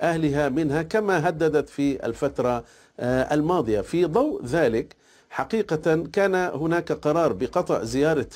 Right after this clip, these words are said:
آه، وفد الهيئة العليا والائتلاف إلى، آه، نيويورك وواشنطن والعودة الآن. نحن، آه،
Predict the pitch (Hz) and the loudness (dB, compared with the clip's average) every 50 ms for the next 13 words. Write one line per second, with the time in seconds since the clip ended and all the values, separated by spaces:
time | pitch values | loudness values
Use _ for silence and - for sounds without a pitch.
0 | - - - 113 110 110 113 123 160 170 - - 135 98 82 - _ _ - - | -10 -6 -4 -2 -2 -2 0 0 0 0 0 -2 -4 -4 -4 -16 _ _ -20 -20
1 | _ _ - - 127 120 117 139 160 170 139 131 120 107 123 131 127 127 131 135 | _ _ -8 -6 -4 -2 0 2 2 4 4 4 4 2 2 2 2 2 2 2
2 | 147 151 147 135 113 110 120 120 120 120 120 - - 113 113 - - 147 156 139 | 2 0 0 0 0 2 2 2 2 0 0 -2 -2 -4 -2 0 0 0 0 0
3 | 110 - - 139 135 143 131 - - - 170 202 190 160 123 104 92 - - _ | 0 -2 -2 0 2 2 0 0 -2 0 0 2 4 4 2 2 0 -4 -10 _
4 | _ _ _ _ - - 113 123 123 123 120 127 143 160 165 160 156 156 156 - | _ _ _ _ -14 -8 -4 -2 -2 0 0 2 2 4 4 4 2 2 2 0
5 | 127 120 117 139 156 156 156 175 160 156 - 180 185 180 170 160 135 151 214 233 | 2 4 4 4 4 2 0 -2 -4 -2 -2 -2 0 0 2 2 2 2 2 0
6 | 196 151 139 117 - - 131 123 131 156 170 170 180 - - 160 156 156 147 - | 0 0 0 0 0 -2 -2 -2 -2 -2 -4 -4 -6 -6 -4 -2 0 0 0 -2
7 | - - 123 120 117 110 | -2 -4 -2 -2 -2 -4